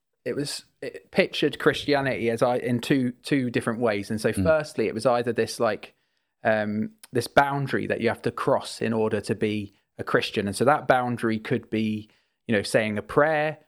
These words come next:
Speaker 2: Mm.
Speaker 1: it could be getting baptized, it could be your life looks tidy and you
Speaker 2: Mm.
Speaker 1: behave yourself. You know,
Speaker 2: Mm.
Speaker 1: um, I've never achieved that, but, <laughs> but that's, there's a bar-, that's, that, that's the barrier to entry.
Speaker 2: Yeah.
Speaker 1: And if once you, and different churches will have different barriers, but once
Speaker 2: Yeah.
Speaker 1: you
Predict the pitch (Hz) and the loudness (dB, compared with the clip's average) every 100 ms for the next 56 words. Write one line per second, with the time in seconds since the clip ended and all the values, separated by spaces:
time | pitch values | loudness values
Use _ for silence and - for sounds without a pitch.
0 | _ 98 87 - 120 - 107 107 104 104 | _ 0 0 -2 -2 0 0 2 0 0
1 | 101 - - 127 123 120 117 - - - | -2 -2 -2 0 2 0 -4 -4 -6 -4
2 | - 156 139 - 107 107 107 107 104 110 | 0 0 0 -2 0 0 -2 -2 0 0
3 | 110 - 98 - - 113 107 98 95 110 | 0 -2 -4 -4 0 0 0 -2 -8 -6
4 | 101 101 90 120 117 110 101 107 98 - | -2 0 2 0 0 -2 -2 -2 -2 -8
5 | - 110 104 90 101 101 101 - - 104 | -6 -2 0 0 -2 -6 -10 -8 -4 -2
6 | 107 104 110 104 156 170 - 165 - - | -2 -2 -2 0 0 0 2 2 0 -2
7 | 139 180 - - - - - - - - | 0 -2 -6 -8 -10 -10 -20 -18 -16 -4
8 | - 147 170 175 - 151 139 - 160 160 | 2 8 8 6 4 4 4 4 4 4
9 | 160 147 135 156 156 160 - - 123 123 | 4 2 6 4 6 4 4 0 6 6
10 | 120 113 110 120 120 117 101 90 71 110 | 6 2 2 2 2 0 2 0 2 0
11 | 117 - - 143 143 - 139 - 131 139 | 0 -4 0 2 2 0 0 0 0 2
12 | 151 135 151 143 110 117 113 107 113 117 | 2 2 4 2 2 0 2 2 0 -2
13 | 117 123 120 101 98 120 120 98 - 123 | 2 2 2 0 0 2 4 2 2 -2